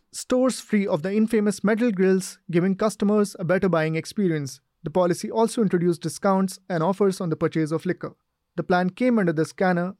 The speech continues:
after the Delhi L G recommended a C B I probe into accusations that the policy aided liquor cartels. Reddy and Babu were allegedly involved in the formulation of the policy along with officials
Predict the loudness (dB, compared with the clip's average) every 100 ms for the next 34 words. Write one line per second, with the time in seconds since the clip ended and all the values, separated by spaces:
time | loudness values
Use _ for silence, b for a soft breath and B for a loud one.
0 | -10 -6 -6 -4 0 0 0 -2 0 0
1 | 0 -4 -4 -4 -4 -4 -6 -4 -2 0
2 | 0 0 0 0 -2 _ _ -4 -2 -2
3 | -4 -2 0 0 0 -2 -2 -4 -4 -2
4 | 0 0 -2 -6 -4 -4 -2 -4 -4 -2
5 | -2 -2 -2 -6 -8 -16 -20 _ _ _
6 | _ -4 0 2 0 0 0 2 2 2
7 | 2 0 -2 0 2 4 2 2 0 -4
8 | -2 0 2 0 -2 -2 -2 0 2 2
9 | 0 -2 -4 0 0 0 -4 -6 -6 -4
10 | -2 -2 -2 -2 -2 -2 2 0 -2